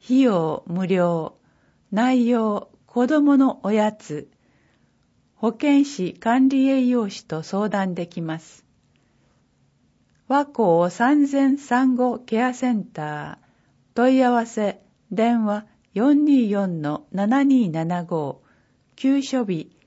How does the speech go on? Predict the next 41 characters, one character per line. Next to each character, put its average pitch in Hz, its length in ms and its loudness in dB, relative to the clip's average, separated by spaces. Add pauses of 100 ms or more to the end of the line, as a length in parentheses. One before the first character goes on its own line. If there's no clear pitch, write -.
(240)
日 254 400 0
曜、 254 320 -2
祝 - 360 -6
日。 202 500 -8 (720)
二 214 140 0
次 269 160 0
元 294 260 4
コ 262 160 -2
ー 226 60 -2
ド 170 140 -4
が 160 100 -6
あ 156 80 -6
り 156 100 -10
ま 151 160 -10
す。 - 180 -20 (1300)
発 233 360 -4
育、 269 420 -2
発 240 360 -6
達 247 320 -2
の 214 280 -2
育 202 280 -4
児 294 160 -2
相 220 360 -4
談。 147 260 -8 (560)
夏 294 180 -2
季 226 260 -2
以 220 40 -4
外 202 280 -2
の 156 320 -6
各 277 300 -6
種 - 180 -10
講 214 320 -4
座 196 120 -2
も 185 300 -6
実 214 200 -4
施 240 260 -4
し - 120 -16
て 202 120 -4
い 190 100 -4
ま 175 200 -8
す。 - 180 -20